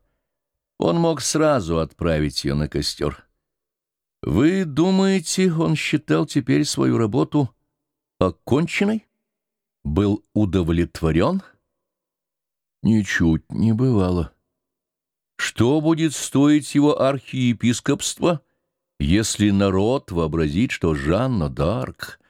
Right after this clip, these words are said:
освободительница Франции, была невинно осуждена и сожжена кучкой корыстолюбивых попов,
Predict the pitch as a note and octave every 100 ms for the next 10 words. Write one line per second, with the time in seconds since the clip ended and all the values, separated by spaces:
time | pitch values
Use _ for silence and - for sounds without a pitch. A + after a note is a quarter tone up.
0 | _ _ _ _ D2+ D#2+ D#2 D#2+ G2+ A2
1 | F2+ E2 - E2 - D#2 F2 A2 A#2 G#2+
2 | - F2 D#2 E2 F#2 F2+ F2+ F2+ C3 C3+
3 | B2 G2+ - F#2+ E2 E2 E2 E2 G2 A#2
4 | G#2 - E2 C#2+ C#2+ D#2 E2+ G#2 B2+ _
5 | _ _ - F#2+ G2 G2 - B2 A#2 D#2
6 | D#2+ - D#2+ D2+ D#2+ F2+ F2+ - - E2
7 | _ - F#3+ - _